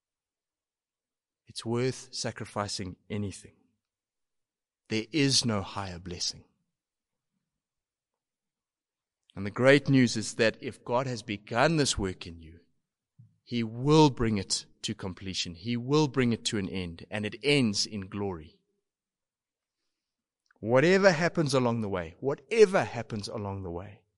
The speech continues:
serves that purpose. God bringing you to glory in Christ Jesus. Even the chaos we see now all around us serves that purpose.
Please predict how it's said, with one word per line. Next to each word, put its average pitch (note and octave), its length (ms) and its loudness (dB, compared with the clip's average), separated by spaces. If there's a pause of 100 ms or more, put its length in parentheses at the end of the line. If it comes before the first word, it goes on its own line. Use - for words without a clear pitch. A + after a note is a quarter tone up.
(520)
serves B2+ 480 -2
that A#2 260 2
purpose. - 640 -2 (1300)
God A2 340 -6
bringing A#2 460 0
you G#2+ 160 -2
to G2+ 180 -10
glory F#2 500 -8
in F#2+ 160 -12
Christ - 380 -10
Jesus. - 540 -12 (1600)
Even E3 440 2
the B2+ 80 2
chaos C3+ 500 -2
we A2+ 80 -6
see B2+ 360 -6
now G2 420 -6 (360)
all C3 160 -2
around F#2+ 400 -2
us - 260 -8 (120)
serves C3+ 560 -2
that A2+ 320 2
purpose. - 580 0